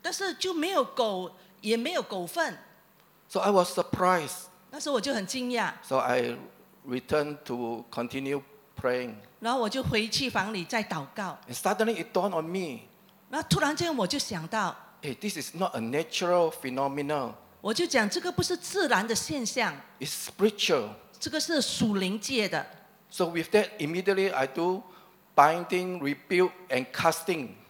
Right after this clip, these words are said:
Speaker 1: 那时候我就开始捆绑，我，呃，宣告，然后，呃，
Speaker 2: 斥责。
Speaker 1: 命-，斥责，斥责这个邪灵。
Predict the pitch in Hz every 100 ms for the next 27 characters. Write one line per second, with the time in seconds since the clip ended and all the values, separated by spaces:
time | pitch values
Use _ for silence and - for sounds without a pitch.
0 | - _ 311 320 320 277 226 285 - 294
1 | 277 202 - 214 262 349 - 214 202 208
2 | 208 202 190 - - - _ _ - 202
3 | 190 190 185 - - - - 370 359 359
4 | 349 277 240 233 277 262 226 180 - 185
5 | 175 170 160 165 - - _ - - -
6 | - - 262 359 294 - - - 269 330
7 | 233 - - - - - 254 294 294 247
8 | - 190 190 170